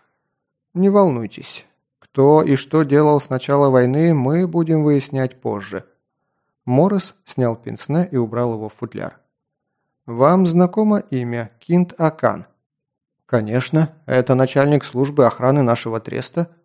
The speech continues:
Тьете с недоверием и возмущением посмотрел на полковника. «Вы что, думаете, Кинт служит северянам?» «Успокойтесь, господин Тьете». Морес вздохнул и спросил.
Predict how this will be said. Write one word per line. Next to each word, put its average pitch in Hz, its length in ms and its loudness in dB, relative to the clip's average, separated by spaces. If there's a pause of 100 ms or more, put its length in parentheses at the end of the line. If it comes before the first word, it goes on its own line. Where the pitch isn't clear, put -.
(540)
Тьете 131 380 0
с - 120 -8
недоверием 175 560 4
и 180 140 0
возмущением 143 720 0
посмотрел 165 540 -4
на 139 100 0
полковника. 139 680 -6 (640)
«Вы 120 320 0
что, 113 300 0
думаете, 123 680 0
Кинт 123 360 -6
служит 131 460 0
северянам?» 127 640 -4 (1080)
«Успокойтесь, 117 840 -6
господин 117 540 -4
Тьете». 117 480 -6 (540)
Морес 180 460 -2
вздохнул 117 600 -4
и 110 40 -12
спросил. - 560 -14